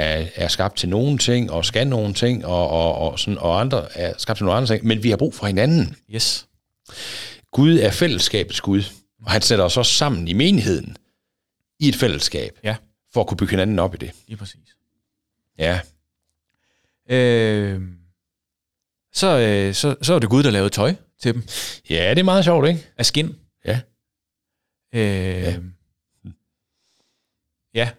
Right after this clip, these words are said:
Speaker 2: jeg ved ikke, om det var mink, øh, skind,
Speaker 1: <laughs>
Speaker 2: eller, eller hvad det
Speaker 1: Uha,
Speaker 2: er.
Speaker 1: uha, uha.
Speaker 2: Ej,
Speaker 1: Ja.
Speaker 2: nu skal vi ikke, øh, men, men, øh,
Speaker 1: Ja.
Speaker 2: øh, det, det er jo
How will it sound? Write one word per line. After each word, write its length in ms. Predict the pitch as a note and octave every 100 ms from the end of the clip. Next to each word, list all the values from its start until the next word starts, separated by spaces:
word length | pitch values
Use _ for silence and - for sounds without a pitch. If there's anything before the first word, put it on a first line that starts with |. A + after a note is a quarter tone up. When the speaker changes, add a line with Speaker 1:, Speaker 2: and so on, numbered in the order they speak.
| -
Speaker 2:
jeg 80 | A#2
ved 60 |
ikke, 60 | C#3+
om 40 |
det 60 | A2+
var 40 | F#2+
mink, 280 | A#2 - - _
øh, 260 | A2+ F#2+ F#2
skind, 260 | - F#3+ -
Speaker 1:
<laughs> 60 | -
Speaker 2:
eller, 160 | - G#3 -
eller 240 | D3 B2+ B2+
hvad 140 | C3+
det 80 | D3+
Speaker 1:
Uha, 120 | C3
Speaker 2:
er. 60 | A#2
Speaker 1:
uha, 180 | G#2 G2+
uha. 140 | G2+ G#2 G2+ G#2
Speaker 2:
Ej, 80 | A2+
Speaker 1:
Ja. 60 |
Speaker 2:
nu 60 | B2
skal 140 | A#2+
vi 40 | A#2
ikke, 200 | A#2+ A2+
øh, 80 | G2+ G#2 - A2+ A2+ A#2
men, 120 | C3 G2+ F2
men, 300 | C3+ B2+ B2
øh, 760 | A#2 G#2+ G#2 G2+ G2 G2 - - - - _ _ _ _ _ _ _ _ -
Speaker 1:
Ja. 260 | G#2 D#3+ D3+ -
Speaker 2:
øh, 100 | C#3
det, 340 | E3 E3 G#3+
det 20 | C4+
er 60 |
jo 320 | A#3 B2+ A#2